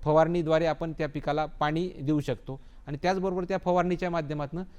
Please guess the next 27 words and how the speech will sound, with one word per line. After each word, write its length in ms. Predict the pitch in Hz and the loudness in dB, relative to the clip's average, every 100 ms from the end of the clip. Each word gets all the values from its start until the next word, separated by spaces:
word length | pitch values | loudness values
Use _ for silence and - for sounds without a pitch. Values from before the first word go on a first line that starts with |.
| - - | -12 -4
थोडं 160 | 147 | 0
रसायनं 400 | 151 151 156 143 | 2 2 0 0
जसं, 260 | 127 127 135 127 | -4 -4 -6 -8
अ, 440 | 123 117 117 113 107 - - - | -10 -8 -8 -10 -12 -16 -16 -4
युरियाच्या 640 | 135 156 160 147 151 147 | 0 4 4 2 0 -2
माध्यमातनं 560 | 143 135 135 127 - 123 - - - | -4 -6 -6 -8 -10 -14 -14 -14 -8
किंवा 160 | 139 | -6
एकोणावीस 520 | 123 139 156 151 147 | -4 -2 -2 -2 -2
एकोणावीस 440 | 143 - 143 139 139 | -4 -4 -6 -6 -6
एकोणावीस 360 | 135 139 139 | -6 -4 -4
प्रकारातलं 480 | - 139 139 135 135 123 | -4 -6 -4 -6 -6 -2
खत 180 | 160 147 | -2 0
आहे 140 | 113 - - - - | -2 -6 -14 -14 -6
त्या 120 | 143 | -2
माध्यमातनं 500 | 143 135 139 131 131 | -2 -2 -4 -4 -6
आपण, 300 | 123 127 123 120 | -6 -8 -10 -12
अ, 60 | - | -10
अ, 400 | 120 117 - 123 - 117 | -10 -10 -12 -14 -14 -8
देऊ 200 | 127 131 | -4 -2
शकतो 280 | 120 - | -4 -6
की 60 | 123 | -8
म्युरेट 300 | 131 147 147 | -4 -2 -2
ऑफ 60 | 139 | -4
पोटॅश 300 | 143 139 131 - | -4 -6 -8 -10
आपण 240 | 120 117 | -12 -10
त्या 120 | 110 | -6
ठिकाणी 380 | 127 127 120 120 | -6 -6 -8 -10